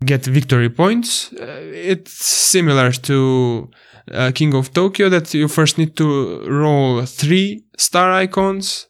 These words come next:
you get a superstar card, and then in your other turns, while you have the superstar card, every time you roll a star,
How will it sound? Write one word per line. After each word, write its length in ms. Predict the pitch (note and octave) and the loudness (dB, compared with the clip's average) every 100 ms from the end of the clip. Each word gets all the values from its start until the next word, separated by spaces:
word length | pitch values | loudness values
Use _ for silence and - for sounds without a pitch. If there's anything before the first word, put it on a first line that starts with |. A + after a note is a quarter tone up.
| _ | _
you 140 | C#3 C3+ | -2 0
get 280 | C#3+ C3+ | 0 0
a 220 | B2 C3 B2 | -2 0 0
superstar 720 | - F3 F#3+ F#3+ - F#3 F3 | -2 -2 0 -2 0 0 0
card, 420 | F#3+ F#3 F#3 F3+ - _ _ _ _ | 0 2 0 -6 -14 _ _ _ _
and 180 | E3 E3 | -4 0
then 400 | E3 E3 E3 D3 - - | 2 2 0 -4 -10 -6
in 200 | D3 D3+ | -2 0
your 440 | D3+ D3 C#3 - - | 2 0 -2 -4 -2
other 280 | D#3 D#3 | 2 2
turns, 540 | C3+ D3 D3 D#3+ E3 - | 2 0 2 2 -2 -8
while 360 | B2+ C#3+ D3+ C#3+ | -2 2 4 4
you 80 | C3 | 0
have 280 | C3 C#3+ C3 | 0 0 0
the 80 | B2+ | -2
superstar 580 | D#3+ D#3 D3+ - C#3+ | -2 -2 -4 -2 -4
card, 300 | C#3 D3+ C#3+ | 0 0 0
every 240 | D3 D3 C#3+ | 0 0 0
time 220 | C#3+ C3+ | 0 0
you 100 | B2+ | 0
roll 220 | C3+ C3 | 0 0
a 80 | A#2+ | 0
star, 360 | - C#3 C#3+ | 0 0 0